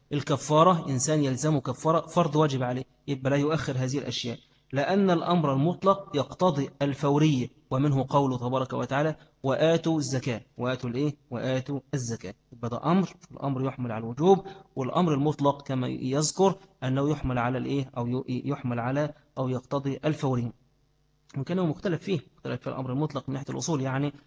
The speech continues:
هل هو يقتضي الفورية ولا لأ؟ عند الشافعية، إيه، قول وفيه إيه؟ خلاف. يقول: "وله تأخيرها لزمن الحاجة"،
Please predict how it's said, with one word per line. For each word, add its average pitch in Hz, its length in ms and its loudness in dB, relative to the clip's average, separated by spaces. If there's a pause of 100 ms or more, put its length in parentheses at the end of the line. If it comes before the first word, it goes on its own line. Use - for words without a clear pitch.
(180)
هل 135 180 -2
هو 139 220 0
يقتضي 127 340 -6
الفورية 131 380 -2
ولا 123 120 0
لأ؟ 151 420 -4 (220)
عند 127 200 -2
الشافعية، 135 760 -4 (200)
إيه، 127 300 -6
قول 180 240 2
وفيه 139 200 -2
إيه؟ 135 320 -4
خلاف. - 180 -8 (840)
يقول: 226 220 6
"وله 220 260 8
تأخيرها 185 760 4
لزمن 156 360 2
الحاجة"، 135 540 0